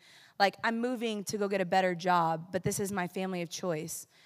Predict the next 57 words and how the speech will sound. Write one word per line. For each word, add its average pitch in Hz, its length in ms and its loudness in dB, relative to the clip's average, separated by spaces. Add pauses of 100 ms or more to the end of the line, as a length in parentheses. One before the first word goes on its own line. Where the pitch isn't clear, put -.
(140)
Like, 196 120 -2
that's 226 220 2
counteractive. 180 1040 0
Like, 160 140 -8
that 180 140 -2
doesn't 190 280 -6
work. 160 460 -6
Like, 165 180 -8
you 196 60 -2
don't 196 120 -2
have 214 100 -2
a 214 60 -6
family 208 280 -2
of 196 80 -6
choice 185 320 -4
and 180 80 -4
you 175 80 -2
move 175 220 -4
for 175 120 -4
a 170 60 -2
job. 156 480 0 (600)
I'm 226 120 2
not 226 160 4
saying 240 140 0
there 220 100 0
aren't 202 220 0
jobs 202 240 6
for 185 60 -10
people 190 260 -4
that 175 120 0
God, 185 280 6
like, 175 180 0
calls 185 380 0
for - 120 -10
them 180 200 -4
to 175 60 -6
go 170 140 0
work. 170 500 0 (600)
Like, 170 220 -2
God 180 180 4
has 175 280 -2
them 175 200 -4
go 175 180 -2
to 180 60 -4
a 165 60 -4
certain 170 240 -10
place, 185 260 -4
but 170 220 -6 (260)
you 208 120 -8
can't 214 280 -6
say, 208 200 -2
like, 190 240 2
"I 196 120 4
choose 190 440 -4
this 180 360 -2
and 175 140 -4
I 165 100 -2